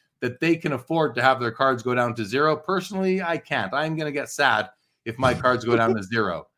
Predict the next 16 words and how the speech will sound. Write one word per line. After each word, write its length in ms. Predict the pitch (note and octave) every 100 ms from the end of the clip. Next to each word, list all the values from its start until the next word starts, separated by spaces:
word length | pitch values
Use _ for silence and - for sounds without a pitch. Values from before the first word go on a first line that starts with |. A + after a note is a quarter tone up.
| _ _
You 100 | G#2
know, 260 | A2 B2+ -
I'm 160 | B2 C#3
not 220 | C#3+ C#3
gonna 120 | C3
be 100 | B2
the 100 | A#2
happiest, 580 | A#2+ A#2 A#2+ A2+ - - _ _ _
the 80 | B2
happiest 380 | B2+ B2 A2 -
kid 120 | B2+
in 120 | A2+
Canada 500 | - C3 B2+ A2 G2 - _
if 120 | G#2 F#2
that 200 | C3+ B2+
happens. 540 | A2+ G2+ G#2 G#2+ -